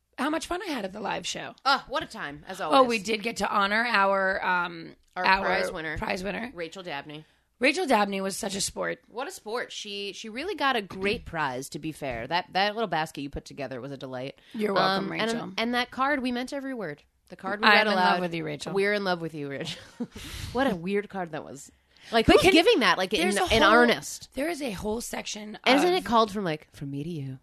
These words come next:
Speaker 2: or something
Speaker 1: It's
Speaker 2: like that?
Speaker 1: Between Us.
Speaker 2: Between Us.
Speaker 1: Between Us. And I, and there, there's so many of them that looking through all of them,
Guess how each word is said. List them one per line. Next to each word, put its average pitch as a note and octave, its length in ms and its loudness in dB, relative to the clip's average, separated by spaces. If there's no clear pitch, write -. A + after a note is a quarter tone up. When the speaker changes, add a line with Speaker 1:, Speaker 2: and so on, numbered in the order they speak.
Speaker 2:
or D#3+ 80 -2
something D#3 240 -2
Speaker 1:
It's D#3 60 0
Speaker 2:
like C#3+ 80 -2
that? D3+ 160 -4
Speaker 1:
Between G3+ 180 -4
Us. E3 160 -2
Speaker 2:
Between F4+ 500 2
Us. E4 500 -2
Speaker 1:
Between G#3 320 -10
Us. G#3 220 -12
And G3+ 200 -8
I, A#3 160 -2
and A3 320 -6
there, A3+ 280 0
there's A3 260 4
so B3 200 4
many A3 320 -2
of A#3+ 120 -10
them D4 280 -8
that G3 200 0
looking A3+ 420 -8
through A3+ 320 -8
all F3 220 -4
of G3 160 -6
them, A#3 380 -8